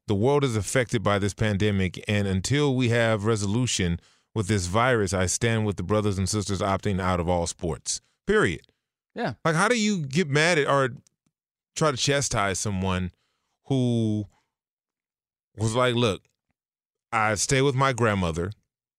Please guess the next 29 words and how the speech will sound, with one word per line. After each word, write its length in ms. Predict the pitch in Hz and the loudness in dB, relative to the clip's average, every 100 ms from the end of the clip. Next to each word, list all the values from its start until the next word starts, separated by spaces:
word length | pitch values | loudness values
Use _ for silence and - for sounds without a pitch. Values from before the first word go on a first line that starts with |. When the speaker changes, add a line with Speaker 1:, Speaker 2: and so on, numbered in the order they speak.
| _ _ _ _ _ _ | _ _ _ _ _ _
Speaker 1:
I 80 | 101 | -2
have 120 | 101 | -2
a 40 | 90 | -2
small 360 | - 117 117 | -2 0 0
child 360 | 120 123 107 95 | 2 2 2 0
at 100 | 85 | -2
home. 420 | 82 78 73 87 - _ _ _ _ _ | -4 -6 -6 -10 -12 _ _ _ _ _
Speaker 2:
Yeah. 60 | 117 | -2
Speaker 1:
My 100 | 107 | 0
wife 320 | 101 113 127 | 2 2 2
has 240 | 127 131 | 2 2
asthma. 540 | 127 101 85 85 78 110 - _ _ _ _ _ _ _ _ _ _ _ _ _ _ _ _ | 2 0 0 -2 -2 -6 -10 _ _ _ _ _ _ _ _ _ _ _ _ _ _ _ _
I 160 | 107 143 | 2 4
may 200 | 143 139 | 4 2
be 140 | 131 127 | 2 0
fine 400 | 143 135 123 113 | 2 4 4 2
if 140 | 101 | 2
I 120 | 110 | 0
get 280 | 98 117 123 | 0 0 2
it, 140 | 110 | 0
but 140 | 95 104 | 0 0
if 160 | 98 | 0
I 100 | 113 | 0
bring 300 | 98 107 123 | 0 0 0
it 80 | 113 | 0
home, 320 | 101 117 104 | 2 0 0
it 100 | 101 | -2
could 120 | - 85 | -4 -4
change, 440 | 110 107 101 - | -2 -2 -2 -4